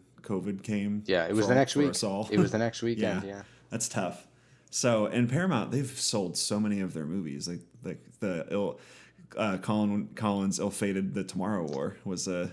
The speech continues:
Speaker 1: was a Paramount movie, and they sold it to Prime for, like, two hundred million. So that's probably a good move by them, honestly. But yeah, this was one of the few that they kept 'cause they know that it was probably gonna be a good moneymaker.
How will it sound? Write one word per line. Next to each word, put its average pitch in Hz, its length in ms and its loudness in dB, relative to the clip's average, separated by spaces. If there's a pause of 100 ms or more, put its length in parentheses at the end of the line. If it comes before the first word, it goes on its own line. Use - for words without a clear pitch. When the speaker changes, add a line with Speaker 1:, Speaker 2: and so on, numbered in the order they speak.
(120)
Speaker 1:
was 104 160 -4
a 101 60 -2
Paramount 107 440 4
movie, 73 260 -6
and 78 160 -4
they 98 80 -2
sold 76 320 -2
it 73 140 -6
to 80 340 -4
Prime 90 380 -4 (200)
for, - 160 -8
like, - 220 -6
two - 140 -8
hundred 69 180 -6
million. 67 360 -8
So - 320 -8
that's 92 140 -8
probably 71 240 -4
a 65 40 -6
good 71 140 -10
move 76 200 -8
by 67 100 -8
them, 64 180 -8
honestly. - 420 -8 (500)
But 104 220 2
yeah, 123 200 4
this 113 220 2
was 143 180 2 (220)
one 120 180 2
of 135 60 4
the 123 100 4
few 131 380 0
that 104 160 -2
they 101 100 0
kept 110 480 -2
'cause 90 220 -4
they 92 160 -2
know 104 420 2 (680)
that - 180 -2
it - 60 -6
was 95 120 -2
probably 110 300 2
gonna 92 100 0
be 95 160 0
a 92 60 0
good 104 180 -4
moneymaker. 80 600 -6